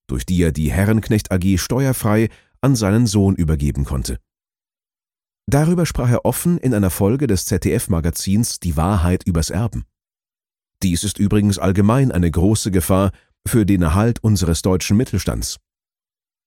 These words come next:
Denn wenn eine Firma zum Beispiel durch den Tod der Inhaber auf die Kinder übertragen wird, fallen aufgrund der großen Werte der Unternehmen auf einen Schlag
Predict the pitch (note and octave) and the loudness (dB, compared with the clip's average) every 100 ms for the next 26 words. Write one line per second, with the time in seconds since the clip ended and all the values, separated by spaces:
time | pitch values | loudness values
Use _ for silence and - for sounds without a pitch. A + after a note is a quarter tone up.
0 | _ _ _ _ _ _ _ _ A#2 A#2 | _ _ _ _ _ _ _ _ 0 4
1 | A2+ B2 E3 A#2 A2 D#3 E3 B2 G2+ D2 | 4 2 2 2 0 0 0 0 0 0
2 | C#2 D#2 - G#2 G#2+ F2 D2 D#2 D2 F#2 | -2 -2 0 2 2 0 -2 -2 -2 0
3 | F#2 F#2 - C#2+ G#2 F2+ F2 G2 F2 - | 0 0 -2 0 2 2 2 2 0 -4
4 | _ - E2+ D2+ D#2 - A2+ G#2 D#2+ D#2+ | _ -4 -4 -2 -4 0 2 2 2 0
5 | - F2+ A2 G#2+ A#2 - _ _ _ - | 0 0 2 2 0 -2 _ _ _ -2
6 | C3+ B2+ B2+ - D3 E3 A#2+ F#2 F#2 D3+ | 0 0 -2 0 0 0 -2 0 0 0
7 | - A2+ A#2 C#3+ A2+ E2+ G2 F2 G#2 A#2 | 0 0 0 0 0 0 0 2 4 2
8 | - F2 - A2 C#3+ B2+ G#2 G2+ A2 | 0 -4 -2 0 0 0 0 0 -2